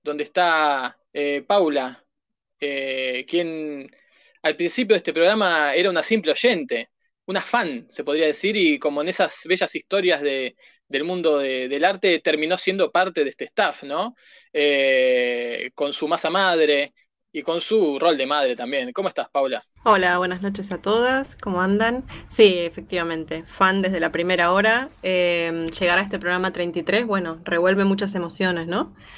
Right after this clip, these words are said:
Speaker 2: Eh, los saludo desde, justamente desde las vacaciones de mi trabajo pago,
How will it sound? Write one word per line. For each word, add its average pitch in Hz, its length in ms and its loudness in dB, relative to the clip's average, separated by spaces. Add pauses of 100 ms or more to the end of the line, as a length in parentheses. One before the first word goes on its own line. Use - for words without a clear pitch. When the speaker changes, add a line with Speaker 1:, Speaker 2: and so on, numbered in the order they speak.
(320)
Speaker 2:
Eh, 190 460 4
los 202 160 0
saludo 311 640 0
desde, 208 640 2
justamente 240 1000 2
desde 185 580 0
las 190 180 0
vacaciones 196 500 0
de 226 80 2
mi 196 120 4
trabajo 196 760 2
pago, 165 360 4